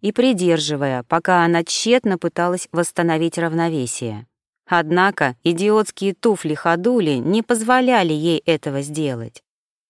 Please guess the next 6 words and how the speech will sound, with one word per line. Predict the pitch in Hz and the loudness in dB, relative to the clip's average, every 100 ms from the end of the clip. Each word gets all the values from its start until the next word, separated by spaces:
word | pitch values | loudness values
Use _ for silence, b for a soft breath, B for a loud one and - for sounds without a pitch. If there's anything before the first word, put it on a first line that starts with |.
| _ | _
Ох | 165 220 240 | 2 2 2
уж | 165 - | -2 0
эта | 160 151 | -2 -2
опасная | - 156 - 190 185 175 147 139 | -2 -2 0 0 2 0 -2 -2
для | 139 | -2
здоровья | 151 156 151 196 233 165 135 | -2 0 0 0 0 0 -4